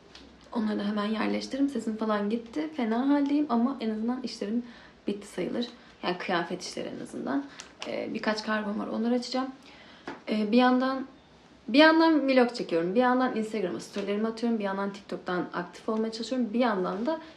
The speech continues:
işbirliğimi çekmeye çalışıyorum Instagram için. Bayağı aktif bir gün. Ee, bence iyi. <laughs> İyi iş çıkarıyorum. Aferin bana. Bunlardan hangisini yapsam bu arada?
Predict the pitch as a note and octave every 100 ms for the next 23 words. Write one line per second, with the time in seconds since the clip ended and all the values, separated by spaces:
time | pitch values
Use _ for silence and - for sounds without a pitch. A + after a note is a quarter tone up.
0 | - - - F#3+ F3+ F#3 - F3+ F3 -
1 | E3+ E3+ D3 F3 F3+ F3 E3+ G3+ C4+ C#4
2 | - - - - - F#3 F#3 A#3+ A#3+ G#3+
3 | G#3 - A#3 - G3+ C#4+ D4+ - - -
4 | - - F3 F#3 F#3 G3+ G3 A#3 A#3+ F#3
5 | F3+ F3+ - A#3+ A#3 A3+ - G#3+ A3 -
6 | - F#3 E3+ F#3 B3+ - - - F#3+ -
7 | - - F3 G3 G3 G3 G3+ G#3 A3 G#3
8 | G3 - D#3+ - D#3 D3+ E3 - -